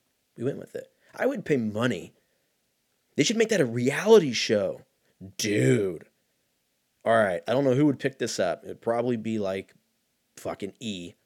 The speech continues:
I don't even know if E is still around. That's how disconnected I am from the fucking media. If it's not on Netflix, Hulu, H B O, occasionally Amazon Prime,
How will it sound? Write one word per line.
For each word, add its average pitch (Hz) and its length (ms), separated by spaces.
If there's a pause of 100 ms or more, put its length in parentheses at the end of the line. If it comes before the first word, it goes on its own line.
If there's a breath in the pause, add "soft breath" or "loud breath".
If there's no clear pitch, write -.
I - 40
don't 107 80
even 107 160
know 101 140
if 92 140
E 95 320
is 90 100
still 98 180
around. 90 460
That's 107 180
how 92 280 (500)
disconnected 113 640
I 95 100
am 95 280
from 98 360 (800)
the - 80
fucking 120 520 (360 soft breath)
media. 107 680
If 131 100
it's 123 120
not 151 120
on 107 240
Netflix, 147 540
Hulu, 127 520
H 120 320
B 110 200
O, 104 320 (120)
occasionally 120 760
Amazon 117 560
Prime, 107 420